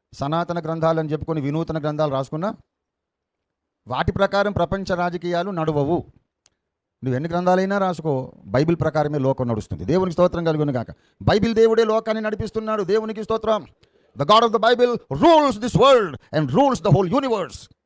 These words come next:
And we worship the God who rules the politics of this world. ఈ లోక రాజకీయములను నడిపించే మహాదేవుణ్ణి మేము ఆరాధిస్తున్నాం, ప్రకటిస్తున్నాం. ఆయన పేరు నజరేయుడైన యేసు. None other than the son of Mary. మరియమ్మ కొడుకు, దేవుని పుత్రుడు,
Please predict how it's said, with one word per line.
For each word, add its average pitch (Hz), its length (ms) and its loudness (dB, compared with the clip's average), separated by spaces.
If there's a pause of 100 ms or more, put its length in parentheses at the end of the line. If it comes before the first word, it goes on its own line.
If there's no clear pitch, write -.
(260)
And 135 120 -4
we 294 140 4
worship 247 360 4
the 165 80 0
God 175 240 4 (200)
who 143 100 8
rules 151 360 2 (340)
the 101 80 -2
politics 202 420 2
of 143 100 -8
this 123 200 -4
world. 98 180 -12 (800)
ఈ 107 60 -8
లోక 185 220 0
రాజకీయములను 156 760 0
నడిపించే 139 460 -4
మహాదేవుణ్ణి 196 680 2 (240)
మేము 254 280 2
ఆరాధిస్తున్నాం, 165 600 2
ప్రకటిస్తున్నాం. 104 520 -8 (160)
ఆయన 147 120 0
పేరు 160 200 0
నజరేయుడైన 262 580 2
యేసు. 208 320 0 (720)
None 220 160 0
other 175 220 -2
than 147 260 2 (380)
the 160 140 -2
son 160 140 -2
of 131 100 -8
Mary. 147 200 -2 (920)
మరియమ్మ 147 300 -2
కొడుకు, 131 320 -6 (160)
దేవుని 139 300 -4
పుత్రుడు, 117 360 -14